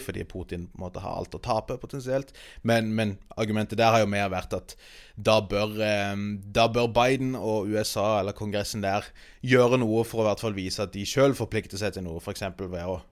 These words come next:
binde seg til den amerikanske menneskerettighets-, eh, konvensjonen eller I C C eller andre ting da, uten at jeg tror det er videre sannsynlig nødvendigvis.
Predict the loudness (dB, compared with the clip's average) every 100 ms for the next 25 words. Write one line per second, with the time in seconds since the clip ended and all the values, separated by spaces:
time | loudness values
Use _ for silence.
0 | -12 -6 -6 -4 -8 -8 -8 -8 -8 -8
1 | -10 -10 -10 -10 -10 -10 -10 -10 -10 -10
2 | -10 -8 -10 -14 -20 -20 -20 -6 -2 0
3 | 0 -2 -2 0 0 -2 -2 -4 -4 -4
4 | -4 -8 -8 -6 -6 -6 -6 -6 -8 -10
5 | -10 -10 -10 -12 -10 -12 -12 -12 -10 -10
6 | -10 -14 -12 -12 -12 -14 -16 -16 -12 -10
7 | -10 -10 -10 -12 -12 -12 -12 -14 -16 -18
8 | -16 -14